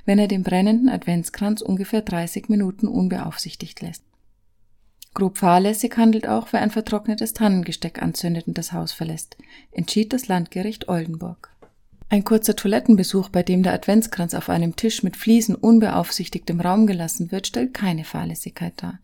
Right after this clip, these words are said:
urteilte das Landgericht Hof. In diesem Sinne entschied auch das Landgericht Nürnberg-Fürth. Lässt ein Versicherungsnehmer seinen brennenden Adventskranz für die Dauer eines Toilettenbesuchs ohne Aufsicht und schließt sich daraufhin aus der Wohnung aus, weil er die Wohnungstüre öffnet,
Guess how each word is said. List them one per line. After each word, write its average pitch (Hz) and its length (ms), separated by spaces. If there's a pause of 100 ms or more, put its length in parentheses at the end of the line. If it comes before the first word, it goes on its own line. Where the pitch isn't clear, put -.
(280)
urteilte 170 520
das 170 180
Landgericht 175 560
Hof. - 320 (560)
In 185 140
diesem 190 280
Sinne 226 320
entschied 233 300
auch 220 80
das - 220
Landgericht 190 500
Nürnberg-Fürth. 180 800 (480)
Lässt 180 260
ein 190 140
Versicherungsnehmer 226 960
seinen 185 320
brennenden 185 500
Adventskranz 175 800
für - 120
die 196 120
Dauer 180 300
eines 180 260
Toilettenbesuchs 190 800
ohne 190 240
Aufsicht 175 560 (480)
und 202 140
schließt 226 320
sich 208 160
daraufhin 214 500
aus 180 140
der 180 140
Wohnung 226 260
aus, - 300
weil 175 120
er 175 60
die 170 160
Wohnungstüre 196 760
öffnet, 208 420